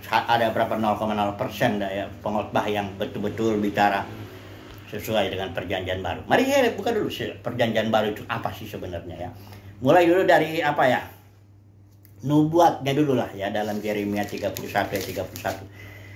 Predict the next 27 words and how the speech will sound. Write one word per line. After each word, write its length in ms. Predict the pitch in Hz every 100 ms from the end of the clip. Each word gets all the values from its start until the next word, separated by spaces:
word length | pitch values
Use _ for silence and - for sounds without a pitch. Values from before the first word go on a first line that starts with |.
| -
Karena 240 | 196 269
perjanjian 320 | 302 254 254
lama 240 | 247 247 277
kan 80 |
sudah 160 | 302 262
dilanggar. 720 | 202 190 160 135 190 - -
Orang 240 | 131 202 233
Israel 240 | - 294
dari 320 | 262 330 415 392
mulai 240 | 370 339
Gunung 240 | 330 320 294
Sinai 320 | 330 370 440
udah 160 | 349 285
ngelanggar 400 | 196 285 311 247
perjanjian. 720 | - 180 151 220 - 123 - _ -
Makanya 480 | 208 208 254 294 277 240
Musa 240 | 220 320
langsung 240 | 269 226
lempar 480 | 208 233 190 - 240
batu 320 | 156 196 226
itu, 160 | 208 233
pe-, 320 | - - -
loh 240 | 180 180 156
batu 240 | 196 220
itu 160 | 202 254
pecahin 480 | 247 - 208 220
aja. 240 | 220 202